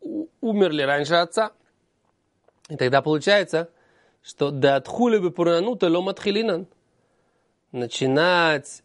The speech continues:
с пуранута, то есть с возмездия, с каких, с плохих каких-то вестей, ло матхилинан мы не начинаем. Почему Мишна говорит про плохую новость, что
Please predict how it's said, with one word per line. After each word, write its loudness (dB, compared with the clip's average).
с 0
пуранута, -2
то -4
есть -10
с -2
возмездия, 0
с -6
каких, -12
с -14
плохих 0
каких-то -4
вестей, -2
ло 0
матхилинан -2
мы -2
не 0
начинаем. -4
Почему -2
Мишна 2
говорит -2
про 0
плохую 0
новость, -4
что -2